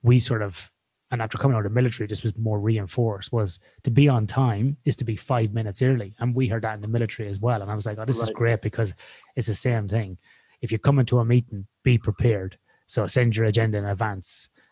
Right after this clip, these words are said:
Speaker 1: Uh, ne-, the principle of
Speaker 2: Yeah.
Speaker 1: Nemawashi, know what people are gonna discuss in the meeting. So a bit like what you're, what you were doing there was showing up on time, be prepared, know what you were gonna do. And I think that kind of state of mind or presence is really important before we encounter or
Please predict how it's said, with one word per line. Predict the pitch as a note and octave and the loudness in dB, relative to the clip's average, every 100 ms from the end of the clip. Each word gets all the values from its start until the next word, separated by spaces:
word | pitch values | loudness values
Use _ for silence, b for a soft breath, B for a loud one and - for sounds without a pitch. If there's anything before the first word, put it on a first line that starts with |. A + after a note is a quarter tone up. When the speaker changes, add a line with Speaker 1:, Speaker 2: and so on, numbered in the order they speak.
| b | b
Speaker 1:
Uh, | A#2 G#2 G2+ | -6 -4 -4
ne-, | A2+ C#3 | -4 0
the | B2 | -2
principle | - B2 - A#2+ | 2 0 2 0
of | G#2+ | 0
Speaker 2:
Yeah. | A2+ | 0
Speaker 1:
Nemawashi, | G#2 G#2+ G2+ A2+ F#2 A#2 | 2 2 2 -2 -6 2
know | B2 | 6
what | C3+ B2 - | 6 6 4
people | B2 A#2 | 0 0
are | |
gonna | A2 G#2+ | -4 -4
discuss | - B2 G2+ | -4 -4 -2
in | A2 | -4
the | G#2 | -4
meeting. | G#2+ G#2+ G#2 | -2 -4 -4
So | F#2+ B2 | -2 0
a | |
bit | A2+ D#3+ | 2 2
like | C3 A#2+ | 2 2
what | B2+ | 2
you're, | A2 A#2+ | 0 0
what | C3+ A#2+ | 0 2
you | A#2+ C3 | 6 6
were | B2 | 6
doing | A2 G#2 G#2+ | 2 0 0
there | A2+ | 0
was | G#2 G2+ F#2+ b b b | 0 -2 -4 b b b
showing | - C#3 B2+ | 4 6 6
up | - | 4
on | G#2+ | 0
time, | - A2+ G#2+ G2+ - | 0 -2 -2 -4 2
be | C#3+ | 2
prepared, | A#2+ A#2 - G#2 G2+ - b b A#2+ | 4 0 0 -2 -2 -6 b b 2
know | C3 | 6
what | B2+ - | 6 4
you | G#2+ | 0
were | G#2+ | 0
gonna | G2+ | -2
do. | A2 G2+ G2+ - b b b | -2 -2 -2 -8 b b b
And | A#2 | -10
I | G#2+ | -4
think | B2+ A#2+ | -2 -2
that | A#2 - | -2 -4
kind | A#2+ A2 | -6 -6
of | G2+ - - _ _ _ _ _ - | -8 -10 -20 _ _ _ _ _ -12
state | - C3 A#2+ | -4 0 0
of | G2 | 0
mind | A2+ A2 A2 | 0 0 0
or | G2 | -4
presence | - - C3 G#2+ G2 - | -6 -2 0 0 -4 -8
is | C3+ G2 A2+ | -6 -4 2
really | B2 B2+ B2 | 4 6 4
important | G#2+ G2 A#2 A2+ A#2 G#2 | 2 -2 0 0 0 -4
before | G#2+ - A2 | -4 -2 0
we | G#2 G2+ | 0 -4
encounter | G2 G#2+ A#2 A2 G#2+ G2+ | -4 -2 -2 -2 -4 -4
or | A2+ G#2 G#2 F#2+ | 0 2 2 0